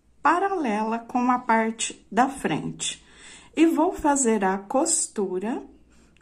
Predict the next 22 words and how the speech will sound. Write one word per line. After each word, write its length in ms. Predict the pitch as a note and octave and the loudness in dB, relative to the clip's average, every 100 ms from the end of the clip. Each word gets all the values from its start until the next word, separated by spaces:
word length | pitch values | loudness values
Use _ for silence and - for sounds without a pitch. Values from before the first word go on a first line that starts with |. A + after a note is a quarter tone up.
| - | -4
com 300 | B3+ C#4+ D#4+ | 2 2 0
pontos 800 | - G3+ G3+ G#3 C4 C#4 - - | 0 2 2 -2 -4 -2 -4 -4
baixíssimos. 1040 | G3+ A#3 E4 - - - - - E3 D#3+ | 0 0 2 -2 -2 -6 -6 -6 -8 -10
Então, 380 | F3+ E3 - E3+ E3+ | -12 -12 -12 -12 -12
passo 680 | F3+ D#3+ D#3 - - - - - - _ _ - _ _ | -8 -8 -8 -10 -12 -14 -18 -20 -20 _ _ -20 _ _
lá 520 | F3+ F3+ D#3+ - - - - _ | -8 -4 -4 -4 -12 -20 -20 _
na 340 | - F#3 G3+ C#4 | -6 0 0 0
carreira 680 | - C#4+ F#3+ E3+ D3+ D3+ D#3 - _ | -2 -6 -4 -4 -4 -6 -12 -20 _
de 220 | - C4+ | -6 -6
trás, 920 | C#4 - F3 D#3 D#3+ F4+ - - - - _ _ - - - - | -6 -8 -6 -6 -6 -6 -6 -8 -8 -20 _ _ -20 -20 -20 -14
busco 480 | E3+ F3 E3 - F3+ | -8 -4 -4 -4 -6
a 60 | |
laçada 800 | F3+ A3+ - B3 A#3 C4 D#4 F#4 - - | -4 -2 -2 -2 -4 -6 -8 -8 -10 -10
e 100 | F4+ | -6
passo 500 | F#4+ - B3+ B3+ - | -4 0 -2 -2 -8
por 200 | - C4 | -4 -4
dentro 600 | A#3 G#3+ G#3 A3 - A#3 - - - - | -2 -2 -2 -4 -6 -8 -8 -20 -20 -10
da 160 | G3 A#3 | 0 0
que 160 | A#3 | 2
está 400 | A3+ - - G3 | -2 -2 -4 -6
à 60 | G#3+ | -6
frente. 760 | - A#3 C3 - - - - | -10 -12 -12 -14 -12 -12 -12